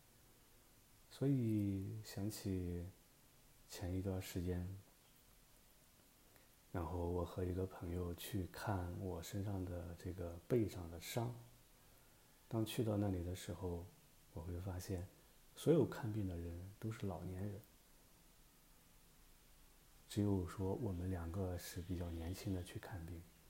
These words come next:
然后我就问，我说：“为什么这里只有老年人来看病？”然后朋友说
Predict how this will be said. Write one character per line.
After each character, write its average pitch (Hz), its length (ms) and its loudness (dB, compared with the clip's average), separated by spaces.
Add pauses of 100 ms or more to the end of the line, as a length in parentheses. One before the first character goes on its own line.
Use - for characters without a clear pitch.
(360)
然 85 100 -8
后 90 100 -2
我 80 120 -4
就 90 200 -2
问， 92 200 -2 (300)
我 - 100 -20
说 120 140 -2
：“为 139 100 2
什 101 160 -2
么 92 140 0
这 - 180 -2
里 95 240 0 (380)
只 123 140 2
有 117 100 2
老 87 140 -6
年 87 200 -2
人 110 120 0
来 82 140 -8
看 95 260 -8
病？” 95 120 -10 (640)
然 87 100 -6
后 85 120 -4
朋 - 220 -6
友 87 60 -2
说 85 240 -6